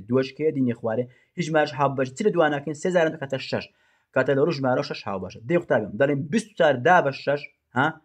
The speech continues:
بیست و چار، ئێ، دا بە شەش ئەکاتە چار. ئەها. بە خۆی سین تواندووە. سین تواندوو بڕە سین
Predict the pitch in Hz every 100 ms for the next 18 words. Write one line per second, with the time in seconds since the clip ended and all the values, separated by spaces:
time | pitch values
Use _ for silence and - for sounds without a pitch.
0 | _ _ 107 131 214 - 143 131 - 120
1 | 123 156 - _ _ _ - 117 113 110
2 | 107 107 107 104 143 165 185 170 - 175
3 | - - 120 110 101 120 123 - 90 -
4 | _ _ _ _ _ _ _ 135 117 101
5 | 92 _ _ _ 123 160 160 233 185 -
6 | 180 - 147 131 117 107 - 165 170 175
7 | 180 190